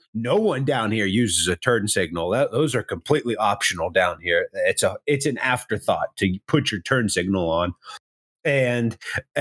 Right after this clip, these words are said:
and then crawls through the, oh my God. I almost, and then he pulls into Fuddruckers. I almost pulled into Fuddruckers 'cause I was just having a day of, filled with anxiety.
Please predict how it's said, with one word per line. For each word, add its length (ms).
and 340
then 140
crawls 400
through 180
the, 560
oh 180
my 140
God. 320
I 180
almost, 380
and 140
then 120
he 100
pulls 400
into 180
Fuddruckers. 800
I 140
almost 480
pulled 240
into 180
Fuddruckers 760
'cause 240
I 140
was 80
just 160
having 320
a 60
day 260
of, 140
filled 220
with 180
anxiety. 640